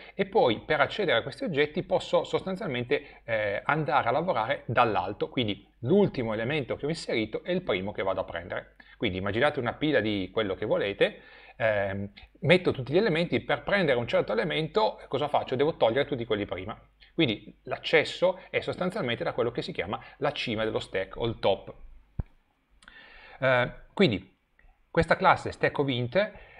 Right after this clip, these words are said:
eh, rappresenta uno stack con due operazioni che sono push e pop. Push mette l'elemento sullo stack, pop lo toglie.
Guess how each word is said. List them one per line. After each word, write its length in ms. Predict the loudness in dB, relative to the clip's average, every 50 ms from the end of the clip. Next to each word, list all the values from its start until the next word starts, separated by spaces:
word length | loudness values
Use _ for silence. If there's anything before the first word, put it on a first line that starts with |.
| -6
eh, 400 | 0 0 2 2 2 0 -2 -2 -2
rappresenta 580 | 0 0 0 0 0 -2 0 0 0 0 -2 -4
uno 160 | -4 -4 -4
stack 880 | -4 -2 -2 -2 -2 -2 -2 0 0 0 0 0 -6 -14 -20 -20 -20 _
con 340 | _ 2 4 4 4 4 2
due 180 | 2 6 8 8
operazioni 600 | 8 8 6 2 2 2 0 0 0 2 2 0
che 120 | 0 -4
sono 340 | -4 -4 -4 -4 -4 -6 -6
push 640 | -2 2 2 2 2 2 0 -2 -2 -2 -2 -8 -8 _
e 100 | -6 -4
pop. 600 | 0 0 0 0 0 -2 -4 -6 -6 -6 -6 2
Push 360 | 4 6 6 6 4 2 -4
mette 320 | -2 -2 -2 -2 0 -2
l'elemento 640 | -2 -2 0 0 0 0 -2 -2 -6 -10 -10 -10 -14 -18
sullo 360 | -18 -12 -8 -6 -4 -2 -4
stack, 540 | -4 -2 -2 -2 -2 -2 -4 -8 -10 -10 0
pop 420 | 2 2 2 4 0 -4 -8 -6 -4
lo 120 | -4 -4
toglie. 420 | -2 0 -2 -2 -2 -4 -6 -10